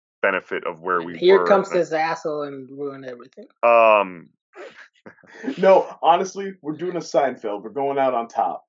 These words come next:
Speaker 3: You
Speaker 1: Yeah.
Speaker 3: know,
Speaker 2: Yeah.
Speaker 3: you see,
Speaker 2: <laughs>
Speaker 3: don't wait for it to get bad. Just
Speaker 2: We're all going to
Speaker 3: <laughs>
Speaker 2: jail.
Speaker 1: So, uh, this is the second half of the questions, and this is more normal, but it's still about the show, so it's not the numbers anymore.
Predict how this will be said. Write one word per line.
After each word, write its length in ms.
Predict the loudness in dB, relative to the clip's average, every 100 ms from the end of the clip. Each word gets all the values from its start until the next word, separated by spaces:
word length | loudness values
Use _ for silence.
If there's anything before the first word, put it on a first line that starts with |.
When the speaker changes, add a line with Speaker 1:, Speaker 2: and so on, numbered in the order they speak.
| -10
Speaker 3:
You 60 | -4
Speaker 1:
Yeah. 40 |
Speaker 3:
know, 180 | -2 -2
Speaker 2:
Yeah. 100 | -2
Speaker 3:
you 60 | -2
see, 120 | -2
Speaker 2:
<laughs> 720 | 0 0 -2 -2 -2 -2 -2 2
Speaker 3:
don't 200 | 4 8
wait 200 | 6 6
for 100 | -6
it 80 | -4
to 80 |
get 180 | -2 -2
bad. 460 | 0 0 0 -4 -8 -20 _ _ _
Just 220 | -20 -20 _ -20 -12
Speaker 2:
We're 180 | -4 2
all 100 | 4
going 260 | 6 4 4
to 140 | 0
Speaker 3:
<laughs> 20 |
Speaker 2:
jail. 400 | 0 -2 -2 -8 _ _ _ -14
Speaker 1:
So, 720 | 2 6 8 8 6 0 -10 _ _ _ _
uh, 360 | 2 4 4 2
this 180 | -2 -8
is 60 |
the 80 | -14
second 320 | -4 -4 -2
half 240 | -4 -4 -4
of 40 |
the 60 | -10
questions, 560 | -6 -6 -6 -14 -16
and 160 | -18 -16
this 160 | -18 -18
is 160 | -20
more 240 | -12 -10 -10
normal, 520 | -12 -14 -12 -12 -10
but 120 | -8
it's 120 | -10 -10
still 160 | -10
about 220 | -6 -8
the 80 | -8
show, 320 | -8 -4 -4
so 120 | -6 -14
it's 140 | -10
not 160 | -10 -8
the 60 |
numbers 480 | -8 -8 -8 -12 -14
anymore. 360 | -16 -14 -14